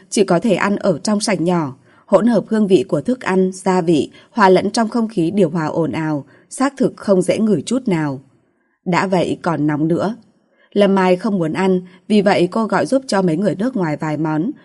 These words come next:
còn mình thì gọi một bát cháo với một cái bánh bao. Người nước ngoài tính tình cởi mở, cô làm phiên dịch kiêm hướng dẫn viên du lịch cho họ cả buổi sáng,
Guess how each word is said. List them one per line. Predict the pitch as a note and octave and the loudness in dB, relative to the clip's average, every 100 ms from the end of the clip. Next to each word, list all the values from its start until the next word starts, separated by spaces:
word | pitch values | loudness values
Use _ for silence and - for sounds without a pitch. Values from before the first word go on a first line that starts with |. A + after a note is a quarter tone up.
| - - | -14 -2
còn | G3 | 2
mình | F#3 F3+ F3+ | 4 4 2
thì | F3 | 0
gọi | E3+ - | -2 -4
một | E3 C#3+ | -4 -4
bát | G#3+ B3+ | -6 -4
cháo | F#3+ D3+ F3 - | -6 -4 -6 -2
với | E3+ | -2
một | G3 F#3 | 0 -2
cái | D#3 | -4
bánh | D#3 D#3 E3+ | -4 -4 -2
bao. | F#3 F3+ F3 F3+ _ _ _ _ - | 0 0 0 -4 _ _ _ _ 0
Người | G#3 F#3 | 6 6
nước | G3+ C#4 | 6 4
ngoài | G3+ E3+ | 4 4
tính | D#3 D#3+ | 2 0
tình | F3+ G3 D#3 | 2 0 2
cởi | F3 D3+ | 0 0
mở, | E3+ D#3+ C3+ - _ | 0 0 -4 -8 _
cô | - A3 | 0 2
làm | G3 D3 | 4 0
phiên | - G#3 | 0 2
dịch | F#3 D#3+ - | 2 -2 0
kiêm | G#3 G3 | 0 2
hướng | D#3+ | 2
dẫn | D#3 - | 0 -2
viên | F#3+ G#3+ | 0 0
du | G3 G#3 | 0 0
lịch | F3 - | 0 0
cho | G3+ | -2
họ | F#3+ E3+ | 0 -2
cả | - D3+ | -4 -4
buổi | D#3+ D3 | -2 -4
sáng, | - D#3 D3+ | -4 -4 -4